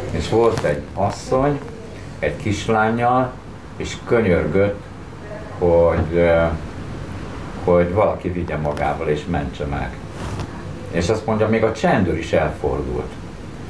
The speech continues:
hogy, hogy ő nem lát semmit. Ez egy normális ember volt. És, és aztán lögdöste így ki a, a kislányát a, az asszony, mert tudta, hogy, hogy a halálba viszik őket, és azt mondja az anyám,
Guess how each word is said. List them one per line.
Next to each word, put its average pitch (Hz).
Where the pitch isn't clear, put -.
hogy, 92
hogy 98
ő 101
nem 95
lát 80
semmit. 71
Ez 180
egy 127
normális 69
ember 71
volt. 101
És, -
és 98
aztán 101
lögdöste 98
így 85
ki 107
a, 82
a 78
kislányát 80
a, 85
az 76
asszony, 95
mert 85
tudta, 87
hogy, 80
hogy 80
a 71
halálba 78
viszik 78
őket, 98
és -
azt 101
mondja 87
az 87
anyám, 85